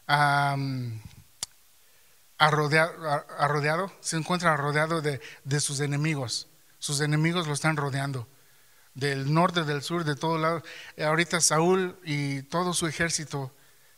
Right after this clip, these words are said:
están, tienen miedo porque les van a caer encima de todo, de todos lados. Entonces, todo lo que ellos ven, ven su mentalidad, los patrones, ven lo que está pasando. Y al hacer eso, la voz del mundo se hace más fuerte que la voz de Dios.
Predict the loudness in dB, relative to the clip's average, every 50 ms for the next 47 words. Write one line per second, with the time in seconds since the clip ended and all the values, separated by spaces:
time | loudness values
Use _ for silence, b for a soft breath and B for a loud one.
0 | b b -10 -2 -2 0 0 0 -2 -4 -6 -4 -4 -2 -2 0 0 0 0 0
1 | -2 -2 -4 -6 -4 -4 -2 -2 -2 2 2 2 2 2 0 0 0 0 0 -2
2 | -4 -4 -4 -4 -4 -4 -4 -4 -4 -4 -2 -2 -2 -4 -4 -6 -6 -6 -6 -6
3 | -4 -2 -2 -2 0 0 0 0 0 -2 -4 -6 -10 -12 b b b b b b
4 | b b b b b b b -20 -20 -20 -20 -18 -8 -6 -4 -2 0 0 0 0
5 | -2 -2 -4 -6 B B B B B B B 0 2 4 4 4 2 2 2 4
6 | 4 4 4 2 2 2 0 0 0 -2 -4 -2 0 0 0 0 0 -2 -2 -2
7 | -2 -2 -2 -2 -2 2 4 6 6 6 6 4 2 0 0 -2 -4 -4 0 0
8 | 0 2 2 0 0 0 0 0 0 -4 -6 B B B B -4 -2 -2 -2 -2
9 | 4 4 4 4 6 4 4 4 4 4 2 2 0 -2 b b b b b b
10 | b b b b b b b b 2 4 4 6 6 6 4 6 4 4 4 4
11 | 4 2 0 -2 -2 -4 B B B B B B B B B -2 4 4 4 6
12 | 6 4 4 4 4 4 4 4 4 4 4 4 4 2 2 0 -2 -4 -8 -14
13 | -14 -8 -2 0 0 0 0 0 2 2 4 4 2 2 0 0 0 0 2 0
14 | -4 -2 -2 -4 -2 -2 -2 0 -2 -2 -2 -2 -4 -2 -2 -2 -2 -2 -4 -4
15 | -6 -8 -10